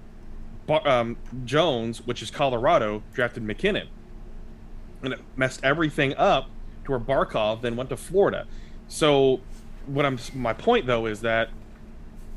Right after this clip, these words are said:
David Poile, in terms of how he allows the different scouting staff and player development to be available, he puts a lot of trust into other people to make decisions during the draft where it's not him.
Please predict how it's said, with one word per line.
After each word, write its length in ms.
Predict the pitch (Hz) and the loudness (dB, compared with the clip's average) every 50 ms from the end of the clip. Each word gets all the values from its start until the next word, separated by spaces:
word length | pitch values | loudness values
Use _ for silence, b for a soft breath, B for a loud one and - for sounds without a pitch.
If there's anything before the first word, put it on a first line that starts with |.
| 127 | -2
David 300 | 120 160 170 170 165 143 - | 0 2 2 2 0 -4 -6
Poile, 380 | - - 165 160 143 135 127 123 | -4 -2 0 2 2 2 2 0
in 100 | 117 110 | -2 -4
terms 260 | - 139 135 123 131 | -6 -6 -6 -4 -4
of 80 | 120 | -4
how 160 | 110 127 123 123 | 0 0 0 0
he 140 | 120 120 123 | 2 0 0
allows 640 | 117 113 113 110 113 113 117 117 113 110 107 - - | 0 0 2 2 4 4 4 2 2 0 -2 -6 -8
the 120 | - 120 | -8 -8
different 240 | 110 117 107 113 104 - | -6 -6 -6 -6 -6 -6
scouting 360 | - 110 104 104 104 110 107 | -4 -2 -2 -2 -2 -6 -8
staff 340 | 107 - 123 117 117 113 113 113 - - | -6 -2 0 0 0 0 -2 -6 -10 -10
and 200 | 110 104 101 95 | -8 -8 -8 -4
player 160 | - 113 110 | -2 -2 -2
development 380 | 104 104 95 101 101 101 104 104 | -2 -4 -4 -4 -4 -4 -4 -6
to 20 | - | -8
be 100 | 113 101 | -8 -6
available, 520 | 92 87 98 98 101 104 113 123 120 120 - B B B B B B B - - - - - - - | -4 -4 -4 -4 -4 -6 -6 -6 -6 -8 -8 B B B B B B B -14 -14 -14 -14 -16 -18 -16
he 180 | - - - 165 | -10 -4 -4 -4
puts 280 | 156 - 190 170 - 131 | -2 0 -2 0 0 0
a 60 | 131 | -2
lot 380 | 120 104 104 107 110 113 117 117 | -2 -2 -2 -2 0 0 0 0
of 80 | 104 107 | -2 -4
trust 680 | - - - - 107 104 110 123 - - - - - - - - - - - - - - - - | -8 -12 -10 -4 -2 0 0 -2 -2 -6 -14 -14 -14 -14 -14 -14 -14 -14 -14 -12 -12 -10 -8 -6
into 260 | 120 120 107 - 117 113 - | -6 -6 -6 -6 -8 -6 -2
other 200 | 107 110 107 117 | -2 -2 0 -2
people 360 | 107 - - 117 107 - 107 98 | -4 -4 -6 -6 -6 -6 -6 -8
to 120 | - 110 | -8 -8
make 300 | 104 101 101 98 98 - | -6 -4 -4 -4 -4 -4
decisions 440 | - 101 - - 110 98 95 98 92 | -8 -10 -8 -6 -6 -6 -8 -8 -10
during 200 | - 104 95 95 | -8 -6 -6 -6
the 60 | 92 | -8
draft 420 | 82 82 95 95 92 90 - - - | -8 -6 -4 -4 -4 -4 -6 -8 -8
where 100 | 104 101 | -8 -8
it's 120 | 95 - | -8 -6
not 220 | 107 104 98 101 - | -4 -4 -4 -4 -8
him. 280 | - - - 92 - | -10 -10 -10 -10 -10